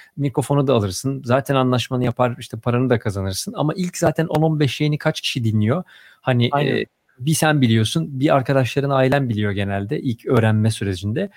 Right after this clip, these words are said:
Speaker 1: Orayı düzgün yapıp ondan sonra kendini adım adım iyileştirmek lazım. Hazır dün öyle
Speaker 2: Şey
Speaker 1: bir
Speaker 2: yapalım mı?
Speaker 1: inançtan.
Speaker 2: Şöyle
Speaker 1: konu-
Speaker 2: bir şey yapalım mı?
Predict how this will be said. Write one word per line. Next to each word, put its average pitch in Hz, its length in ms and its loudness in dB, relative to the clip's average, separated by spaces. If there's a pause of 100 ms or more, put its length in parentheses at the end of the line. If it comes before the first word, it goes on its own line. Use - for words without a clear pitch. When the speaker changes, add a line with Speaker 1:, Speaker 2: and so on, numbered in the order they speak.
(300)
Speaker 1:
Orayı 180 340 2
düzgün 156 300 0
yapıp 135 320 0
ondan 156 320 -2
sonra 151 260 -6
kendini 135 300 -6
adım 135 220 -2
adım 123 180 -2
iyileştirmek 127 580 0
lazım. 113 420 2
Hazır 135 320 2
dün 135 160 0
öyle 135 200 4
Speaker 2:
Şey 127 100 2
Speaker 1:
bir 233 60 2
Speaker 2:
yapalım 226 320 6
mı? 139 200 -2 (440)
Speaker 1:
inançtan. 117 500 2 (580)
Speaker 2:
Şöyle 196 280 4
Speaker 1:
konu- 185 120 6
Speaker 2:
bir - 40 -2
şey 190 100 0
yapalım 196 320 2
mı? 135 220 0